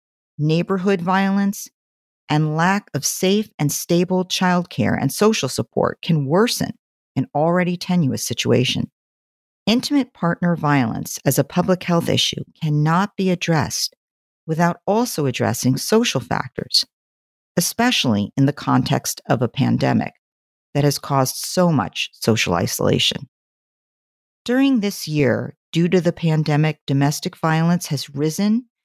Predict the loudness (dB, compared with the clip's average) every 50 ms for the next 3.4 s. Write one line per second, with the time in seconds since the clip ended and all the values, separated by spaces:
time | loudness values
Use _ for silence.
0 | _ _ _ _ _ _ _ _ -4 -2 2 2 2 0 -2 -6 -2 -2 2 2
1 | 2 2 2 0 0 0 2 2 2 2 2 0 0 -4 -4 -4 -4 -4 -2 0
2 | 2 2 2 0 -2 _ _ _ -2 0 4 4 2 2 2 -2 0 2 2 2
3 | 2 0 -2 -2 -2 -2 -6